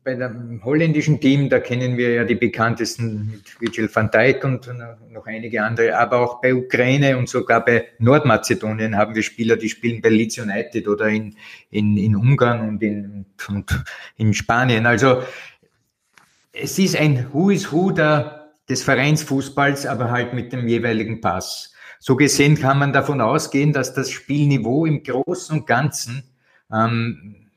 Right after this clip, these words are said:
ähnlich wie bei der W-M-Qualifikation aus meiner Sicht auch eine Frage der Tagesverfassung ist. Also sich jetzt zu hin-, hinzustellen und zu meinen,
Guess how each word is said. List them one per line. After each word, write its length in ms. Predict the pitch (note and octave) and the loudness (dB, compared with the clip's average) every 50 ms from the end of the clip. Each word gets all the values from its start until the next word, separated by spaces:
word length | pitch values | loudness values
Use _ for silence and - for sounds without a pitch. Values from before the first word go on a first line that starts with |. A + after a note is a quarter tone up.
| _ _ _ _ _ _ | _ _ _ _ _ _
ähnlich 380 | B2+ D3 E3+ F#3 F3 D#3+ - B2 | 2 4 4 6 4 4 4 4
wie 120 | D3 D#3+ | 2 2
bei 120 | - D#3 C3+ | 4 2 2
der 340 | C#3 C3 B2+ B2 - - | 4 2 2 2 -2 -4
W-M-Qualifikation 1040 | B2+ B2+ B2 C3 D#3 D#3+ D#3 C#3+ C#3+ C3 A2+ - B2+ - C3+ B2+ B2+ - B2+ A#2+ B2 | -6 -6 -4 -2 -2 -4 -2 -2 -4 -4 -4 -6 -8 -6 -6 -6 -6 -6 -8 -8 -6
aus 140 | B2 A2+ - | -8 -8 -8
meiner 240 | A2+ A2 A#2 B2 A#2 | -8 -8 -6 -6 -8
Sicht 420 | - - A#2 A2 A#2 - _ _ | -6 -6 -8 -8 -8 -12 _ _
auch 200 | A#2+ A#2+ B2 - - | -6 -6 -6 -6 -6
eine 240 | - B2+ A#2+ A#2 A2 | -2 2 2 2 2
Frage 460 | - - G2+ G#2 G2+ A#2 B2+ B2 B2+ | 0 -2 0 2 2 2 4 2 2
der 220 | - B2 G#2 - | 2 2 0 2
Tagesverfassung 880 | - F2+ F#2 G2 G#2+ G#2 - - G#2 F#2 - F#2+ F2 F2 - - G2+ F#2+ | 0 0 0 0 0 -4 -4 -4 -8 -6 -4 -4 -4 -4 -6 -8 -10 -10
ist. 160 | F2+ F2+ - - | -10 -10 -12 -14
Also 260 | G#2+ G#2 - A2+ A2 | -16 -12 -10 -8 -10
sich 280 | G#2 - B2 A2 A2 | -8 -8 -10 -8 -6
jetzt 240 | C3+ A#2+ - - - | -6 -6 -6 -8 -10
zu 80 | - B2+ | -8 -6
hin-, 240 | A#2 C3+ D#3 D3+ A2+ | -4 -4 -4 -4 -2
hinzustellen 640 | A#2+ C#3+ D#3+ D#3+ D#3 C#3 - - B2+ B2+ C3+ C3+ | -2 -4 -2 0 0 -2 0 2 4 4 4 4
und 180 | C3+ B2+ C3 - | 0 -4 -4 -4
zu 80 | - - | -2 2
meinen, 480 | A2 A2 A#2+ B2 C3 C3 C3 B2 C3 | 2 4 4 4 4 2 2 0 -4